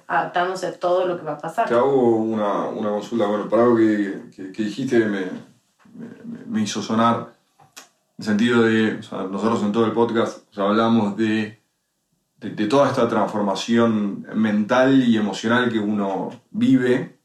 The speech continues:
Speaker 2: o sea, diariamente, al estar desarraigado de, de su contexto habitual.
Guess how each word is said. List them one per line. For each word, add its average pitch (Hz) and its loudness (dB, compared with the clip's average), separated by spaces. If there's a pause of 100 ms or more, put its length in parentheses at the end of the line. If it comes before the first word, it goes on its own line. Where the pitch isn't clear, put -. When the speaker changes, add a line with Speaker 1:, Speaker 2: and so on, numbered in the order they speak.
(120)
Speaker 2:
o - -20
sea, - -8
diariamente, 117 2
al - -10
estar 95 -6 (140)
desarraigado 101 -2
de, - -12
de - -20
su - -18
contexto 95 -8
habitual. 120 0